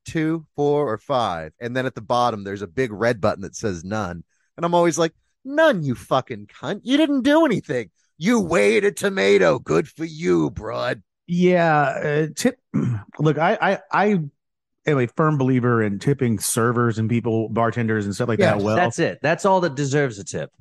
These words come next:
Speaker 2: Yeah.
Speaker 1: Yes.
Speaker 2: But yeah, if you're, if you're
Speaker 1: If
Speaker 2: getting
Speaker 1: you, if you ordered a coffee and you were a bitch or a dick about it, then I could maybe see it.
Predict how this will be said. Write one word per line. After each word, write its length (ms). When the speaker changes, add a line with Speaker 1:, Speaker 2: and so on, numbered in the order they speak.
Speaker 2:
Yeah. 280
Speaker 1:
Yes. 560
Speaker 2:
But 220
yeah, 140
if 160
you're, 140
if 260
you're 160
Speaker 1:
If 60
Speaker 2:
getting 240
Speaker 1:
you, 60
if 220
you 80
ordered 280
a 120
coffee 580
and 120
you 80
were 140
a 120
bitch 380
or 220
a 80
dick 320
about 260
it, 100
then 280
I 60
could 160
maybe 280
see 300
it. 120